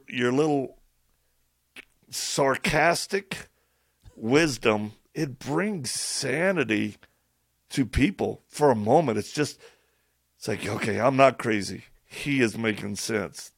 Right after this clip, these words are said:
It, uh, I, I am thinking right." Uh,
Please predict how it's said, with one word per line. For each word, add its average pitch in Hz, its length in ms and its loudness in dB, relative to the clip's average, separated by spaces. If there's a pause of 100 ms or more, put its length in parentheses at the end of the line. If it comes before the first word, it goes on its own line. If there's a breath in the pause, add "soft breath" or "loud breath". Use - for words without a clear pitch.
(140)
It, 107 260 -2
uh, 107 260 0
I, 107 300 2
I 113 80 6
am 123 320 4
thinking 110 460 -6
right." 107 280 0 (840 loud breath)
Uh, 104 420 0